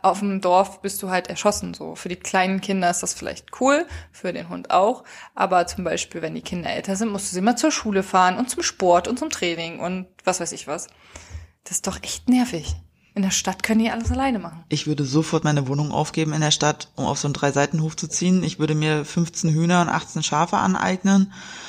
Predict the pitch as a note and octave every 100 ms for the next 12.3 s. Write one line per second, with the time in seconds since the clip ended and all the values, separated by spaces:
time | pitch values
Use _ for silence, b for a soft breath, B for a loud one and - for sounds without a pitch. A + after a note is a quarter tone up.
0 | B B D#3+ E3 E3+ E3+ E3 D#3+ E3 F3
1 | E3+ E3+ E3 D3 D#3+ E3+ F3 - F3 F3
2 | F3+ E3+ E3 D#3 D#3+ - D#3+ F3+ F3+ F3+
3 | - - F3+ F3+ F#3 E3+ - D#3+ D#3 F3
4 | F3+ D#3+ D#3 - _ _ _ _ - -
5 | - D#3+ D3+ E3+ E3 F3 D#3+ E3 F3 D#3+
6 | D#3 D#3 D#3 D3+ D3+ G#3+ - - F#3+ G3
7 | G#3+ A3 A3+ A3 G#3+ G#3+ A#3+ A#3+ - _
8 | _ G3+ G3 - - G3+ G3 F#3 F#3+ A3+
9 | A3+ - F3+ _ _ - D#3+ D#3+ D#3 D#3
10 | D#3 - _ _ D3 C#3 - G#3 F3 F3
11 | - - - D#3 D#3+ E3+ E3 D#3+ - F3
12 | F#3 F3